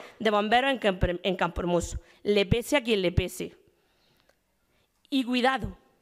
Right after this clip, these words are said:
porque el siguiente paso será que en el Fitur, en la Feria del Turismo, veamos la explotación del parque natural, su valor añadido en manos de otros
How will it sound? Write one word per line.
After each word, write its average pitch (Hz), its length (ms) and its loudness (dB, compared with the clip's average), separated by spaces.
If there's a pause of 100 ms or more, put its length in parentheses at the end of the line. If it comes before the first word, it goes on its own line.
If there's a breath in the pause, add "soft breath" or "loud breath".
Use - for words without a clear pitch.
(100)
porque 220 240 0
el 214 40 0
siguiente 247 440 -2
paso 277 440 -2 (220 soft breath)
será 247 320 2
que 254 60 -8
en 247 60 -4
el 214 180 0
Fitur, 208 460 -4 (120)
en 190 140 0
la 180 80 2
Feria 190 240 0
del 185 160 2
Turismo, 196 460 -6 (320 loud breath)
veamos 302 580 0
la 233 260 0
explotación 233 680 -2
del 220 140 0
parque 254 320 -2
natural, 202 480 -2 (280 loud breath)
su - 200 -6
valor 285 220 4
añadido 311 580 0
en 233 140 -2
manos 254 280 0
de 220 120 2
otros 214 300 -2